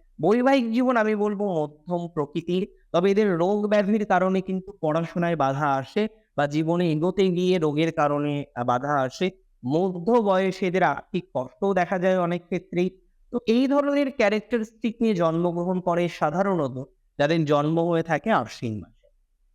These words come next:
আমরা এবার যেটা আলোচনা করব, আমরা তো বুঝলাম অনেক রকম ক্যারেক্টারিস্টিক নিয়ে আলোচনা করলাম, সাধারণ বৈশিষ্ট্য নিয়ে আলোচনা করলাম, কতটা আপনার সাথে বাস্তবায়িতভাবে মিলল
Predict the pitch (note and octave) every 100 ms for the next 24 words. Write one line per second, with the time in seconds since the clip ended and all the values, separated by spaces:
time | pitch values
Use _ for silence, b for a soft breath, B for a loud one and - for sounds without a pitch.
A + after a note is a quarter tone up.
0 | _ _ _ _ E3+ G#3 A#3+ A3 C4 C#4+
1 | C4+ C4 A3 G#3 A3+ G#3 G3 C#3+ A#2 B2
2 | F3 G3 G#3+ F#3 F#3 E3 F3+ F#3+ G3+ D#3
3 | D3+ D#3+ E3 E3 C#3+ C#3 D#3 D3 - -
4 | D#3 B2+ C3 D#3 C#3+ C#3+ D3 C#3 C#3+ -
5 | C3+ C#3 C#3+ C#3+ C#3+ _ _ A2 D3+ G#3+
6 | - C4 - B3 G#3+ F#3+ D#3 D3+ E3 D#3
7 | D#3 D3 D3+ D3 - _ - D3+ G3+ G3
8 | G3+ F3 F3+ F3 - F3 D#3+ C3+ - -
9 | D#3+ D#3+ E3 E3 E3 D#3 D#3 D#3 C#3 D3+
10 | D#3+ C3+